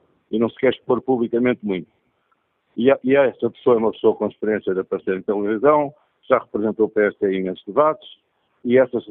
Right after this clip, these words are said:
pessoa aceitou, eh, representar o, o senhor Rui Rio em alguns debates televisivos, mesmo tendo apoiado o doutor Pedro Santana Lopes.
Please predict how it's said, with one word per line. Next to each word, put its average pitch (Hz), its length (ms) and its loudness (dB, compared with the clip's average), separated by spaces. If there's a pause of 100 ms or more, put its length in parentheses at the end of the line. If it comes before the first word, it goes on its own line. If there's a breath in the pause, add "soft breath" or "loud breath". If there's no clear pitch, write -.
pessoa 139 400 4
aceitou, 131 720 2 (720)
eh, 113 140 6
representar 107 640 0 (300)
o, 98 460 -2
o 92 100 -8
senhor 98 140 0 (300)
Rui 107 120 -4
Rio 131 320 -4 (300)
em 117 80 2
alguns 120 260 2
debates - 320 -2
televisivos, 110 640 0
mesmo 127 400 0
tendo 139 260 4
apoiado 120 640 2
o 101 120 -6
doutor 113 320 0
Pedro 123 180 -2
Santana 120 300 2
Lopes. 87 260 -2